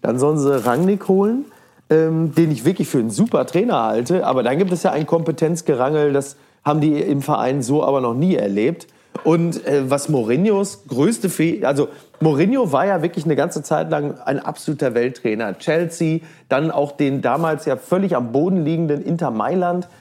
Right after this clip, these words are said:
äh, zum Champions League-Sieger und ich glaub sogar Trippelsieger gemacht. Also der hat nun wirklich zweifellos seine Verdienste, aber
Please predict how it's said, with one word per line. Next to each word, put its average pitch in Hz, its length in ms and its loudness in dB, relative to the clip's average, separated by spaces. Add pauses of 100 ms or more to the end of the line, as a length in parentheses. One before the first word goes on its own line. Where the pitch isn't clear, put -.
(220)
äh, 143 200 2
zum 135 240 -4
Champions 190 540 -2
League-Sieger 180 640 -2
und 139 100 -2
ich 127 60 -8
glaub 139 160 -2
sogar 131 220 -2
Trippelsieger 190 680 -2
gemacht. 165 360 -4
Also 135 200 -2
der 120 160 0
hat 156 160 -2
nun 139 160 0
wirklich 135 280 -4
zweifellos 147 520 0
seine 139 200 -2
Verdienste, 135 720 -4
aber 147 680 0